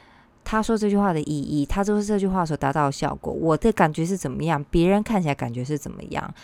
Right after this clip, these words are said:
跟，呃，他会带来什么样子的影响。如果这句话说得不好，怎么样可以说得更好？如果这句话说得很好，他是为什么可以把这句话说得这么好？他做到了哪一些，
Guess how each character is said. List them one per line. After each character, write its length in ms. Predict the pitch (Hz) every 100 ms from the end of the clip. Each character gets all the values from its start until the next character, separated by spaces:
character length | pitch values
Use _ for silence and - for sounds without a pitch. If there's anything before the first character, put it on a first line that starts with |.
| - - -
跟， 380 | 175 165 170 175 - - - _ _
呃， 440 | - 156 143 139 147
他 140 | - 196
会 140 | 190
带 160 | 185 160
来 100 | 143
什 180 | - 139
么 120 | 143
样 120 | 151
子 140 | 143
的 100 | 135 127
影 220 | 131 131
响。 340 | 139 - 127 110
如 380 | 160 151 156 196 -
果 320 | - 156 -
这 140 | - 170
句 100 | 175
话 180 | 175
说 160 | 165 151
得 80 | 139
不 180 | - 156
好， 300 | - 143 113
怎 180 | - 139
么 100 | 139
样 180 | 165 214
可 100 | 180
以 40 |
说 140 | 143 147
得 80 | 139
更 220 | - 131
好？ 240 | 127 - - - -
如 160 | - 190
果 160 | 262 202
这 140 | 202
句 100 | 190
话 160 | 190 190
说 160 | 185
得 100 | 170
很 240 | 147 143 135
好， 200 | - -
他 160 | -
是 160 | 202 214
为 280 | 196 233 202
什 200 | - 113
么 300 | 101 82 - - - -
可 220 | - 160
以 120 | 156 160
把 200 | - 127
这 100 | 143
句 100 | 151
话 220 | 143 143
说 180 | - 143
得 160 | - - -
这 140 | -
么 140 | 131 117
好？ 360 | - - - - - - _ -
他 180 | - 170 _
做 240 | - 180
到 200 | 160 160
了 100 | 139
哪 260 | 135 131 123
一 120 | 139
些， 460 | 151 - 151 143